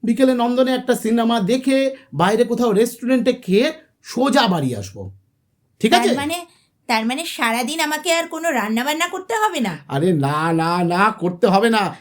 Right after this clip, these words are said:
Speaker 1: একটু হাসো এবার, একটু হাসো, হাসো, হাসো। শোনো, আর একটা প্রমিস করতে হবে, তুমি আর ঝগড়া করবে না। দু হাজার পঁচিশ সাল থেকে আমরা মিলেমিশে কাটাবো, ঠিক আছে?
Speaker 2: কি?
Speaker 1: মনে থাকবে তো?
Speaker 2: কি বললে? শুধু আমিই ঝগড়া করি?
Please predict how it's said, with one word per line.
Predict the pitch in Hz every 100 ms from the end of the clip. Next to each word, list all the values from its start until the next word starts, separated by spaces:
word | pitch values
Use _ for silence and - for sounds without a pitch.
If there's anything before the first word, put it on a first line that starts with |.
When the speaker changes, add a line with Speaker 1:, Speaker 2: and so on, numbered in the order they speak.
| -
Speaker 1:
একটু | 220 -
হাসো | 226 247 269
এবার, | 254 269 269 - _
একটু | 226 220 240
হাসো, | 254 247
হাসো, | 190 - 196
হাসো। | 165 226 - 147 - _ - _ _ 143
শোনো, | 240 240 156 135 _
আর | 175 233
একটা | 254 269
প্রমিস | - 233 262 -
করতে | 220 -
হবে, | 202 170 240 269 _ _ -
তুমি | 254 254 294 - -
আর | 190 208 196
ঝগড়া | - 190 208
করবে | 196 185 170
না। | 143 110 - _ -
দু | 220
হাজার | 247 262
পঁচিশ | 262 214 214 233
সাল | - 240
থেকে | 254 254 277 294 - _
আমরা | 165 196
মিলেমিশে | 208 208 233 233 226
কাটাবো, | 233 196 196 151 107 - _ _ _ -
ঠিক | 226
আছে? | 302 320 269 143 -
Speaker 2:
কি? | -
Speaker 1:
মনে | 247 -
থাকবে | 285 294
তো? | 359 302 151 - -
Speaker 2:
কি | 349
বললে? | 370 392 453 571
শুধু | - 370
আমিই | 370 311 381
ঝগড়া | 381 370 392
করি? | 453 523 359 -